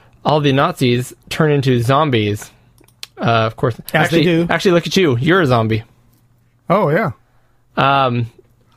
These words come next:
Speaker 1: and of course, in my, the video gameplay I pulled up here, you're probably not gonna see it 'cause it's a really short clip. Um, but Wolfenstein three is obviously it's one of the first. There you go. There's a zombie for you.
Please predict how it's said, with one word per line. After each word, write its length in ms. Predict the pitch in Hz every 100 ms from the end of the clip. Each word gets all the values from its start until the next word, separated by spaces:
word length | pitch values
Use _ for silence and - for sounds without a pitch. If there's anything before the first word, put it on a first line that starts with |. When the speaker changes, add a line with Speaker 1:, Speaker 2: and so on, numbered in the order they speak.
| -
Speaker 1:
and 60 |
of 80 | 123
course, 240 | - 131
in 80 | 131
my, 140 | 120 120
the 140 | 120
video 240 | 117 120
gameplay 380 | 117 117 113 113
I 40 | 110
pulled 200 | 131 120
up 160 | 107
here, 180 | 131 117
you're 100 | 110
probably 260 | - 120 113
not 200 | 113 110
gonna 160 | 113
see 200 | 107 123
it 100 | 110
'cause 120 | 107 110
it's 180 | -
a 40 | 110
really 200 | 110 107
short 360 | - 117 107
clip. 340 | - 117 107 - _ _ - _ _ _ _ _ _
Um, 540 | - 131 127 117 117 - _ _ _
but 240 | - 247 - _ _ _ _ -
Wolfenstein 480 | 151 220 214 196 180
three 220 | 180 165
is 100 | 147
obviously 540 | 147 - 139 143 151
it's 160 | 123 -
one 440 | - 123 135 151
of 180 | 147 127
the 180 | 127 123
first. 360 | - 139 127 -
There 120 | 156
you 100 | 110
go. 140 | 110
There's 160 | 131 117
a 60 | 107
zombie 260 | 107 110
for 160 | 107
you. 80 | 113